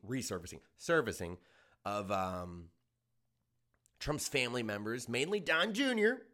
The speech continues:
and his cocaine hot, <laughs> his cocaine hot, his cocaine addicted and weirdly tan wife, who I don't know her name, and I don't care to know her name. They were dancing and celebrating when they were watching these people try to break into the fucking Capitol building. They were,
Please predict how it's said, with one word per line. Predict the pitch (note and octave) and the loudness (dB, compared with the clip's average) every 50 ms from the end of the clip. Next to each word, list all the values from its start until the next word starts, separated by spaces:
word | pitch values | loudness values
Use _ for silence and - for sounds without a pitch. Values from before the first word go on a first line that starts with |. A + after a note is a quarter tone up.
| _ _ _ _ _ - | _ _ _ _ _ -4
and | B2 B2+ | -2 -2
his | B2 A#2+ - | -2 -2 -2
cocaine | - C3 C3 C3 - G#3 G3+ A3 A3+ | -2 0 0 2 2 4 4 4 4
hot, | G#3 A3+ A3 G3 - - G#2+ A2 G#2+ | 2 0 -2 -4 -6 -8 -6 -4 -4
<laughs> | G2+ G#2+ - - | -4 -4 -2 0
his | C#3 A2+ - | 0 0 0
cocaine | - A#2 G#2+ - F#2 F2+ F2 | -2 -2 -2 -2 -4 -10 -8
hot, | - F2 E2+ F#2+ - - - - | -6 -6 -6 -6 -8 -16 -12 -6
his | B2 A#2 - | -6 -6 -2
cocaine | - D3+ D3 C3+ - E3 C#3+ C#3 - | 0 0 0 0 0 0 0 0 -2
addicted | A2 G#2 F2+ D3 D3+ D3 - G#2+ G2 | -2 2 2 2 2 2 0 0 0
and | G#2 G#2 G2+ G2+ G#2 G2 E2+ F2 | 0 0 0 0 -2 -4 -6 -4
weirdly | F#2+ C#3+ F3+ F3+ E3+ D3 D#3 D#3 C#3+ C3 A#2 | 0 2 2 2 2 2 0 -2 -2 -2 -4
tan | - - - D3 C3+ C3 B2+ A#2+ A#2 A2 G2 F#2 | -4 -4 -2 -2 0 0 -2 -2 -4 -4 -2 0
wife, | A#2+ B2 G#2+ F#2+ G2 G#2 - - - _ _ _ _ _ _ _ _ | 2 2 2 0 -2 -6 -10 -12 -18 _ _ _ _ _ _ _ _
who | - G2+ | -4 -2
I | G#2 G#2+ | -2 2
don't | F#2 D3+ F3 F3+ | 4 4 4 4
know | D#3 A#2+ G2 | 4 2 0
her | F2 F#2+ | -2 -4
name, | F2+ F2 F2+ F#2 G2+ - | -4 -4 -4 -4 -2 0
and | - F#3 | 4 4
I | F3+ | 6
don't | G3 A3 A3 - - | 8 6 6 4 2
care | - C#3+ C#3+ D3+ D#3 | 0 2 2 4 4
to | B2+ | 2
know | G#2+ G2+ F#2+ F2 | 2 0 0 0
her | E2 F2 | -2 -4
name. | F2+ F2+ F2+ F2+ F#2+ A2 - _ - - _ _ _ _ _ _ _ _ _ _ _ | -4 -4 -4 -4 -6 -8 -10 _ -20 -20 _ _ _ _ _ _ _ _ _ _ _
They | - B2 D#3 | 0 2 2
were | F3+ F3 | 2 2
dancing | A#2+ G2 D3 C#3 C#3 C#3+ C#3 - - D3 C3+ B2 | 2 2 2 2 2 0 -2 -2 -2 -2 -2 -2
and | A#2 A2+ | -4 -4
celebrating | G#2 - - C3+ C3 C3 A#2+ G2+ G#2+ G2+ G2+ G2 G2 | -4 -2 0 0 0 0 0 0 0 0 0 0 -2
when | G2+ G2+ | -4 -4
they | G2+ G2 | -4 -2
were | G2 G2 F#2+ | -2 -2 -2
watching | F#2+ G2+ F#2+ F#2+ - G#2+ F#2+ | -2 -2 -2 -2 -2 -4 -6
these | F#2+ F#2 - | -6 -6 -4
people | - G#2 G#2 G2+ | -4 -4 -4 -2
try | - F3+ G#3 | 2 4 4
to | A3 | 4
break | D#3 - - A#2+ A#2+ B2+ - | 2 2 2 2 2 2 2
into | C#3+ B2+ A2+ | 0 0 0
the | F#2+ F#2 | -2 -2
fucking | - - C3+ B2 - G#2 F#2+ | 0 0 -2 0 -2 -4 0
Capitol | - G#2 G2 G2 - - F#2 F2 | 4 6 6 6 4 2 0 -2
building. | D#2+ F2+ F2 F2 G2 F2+ | -2 -2 -4 -4 -2 0
They | A#2 | 2
were, | E3+ F#3+ D3 | 2 2 0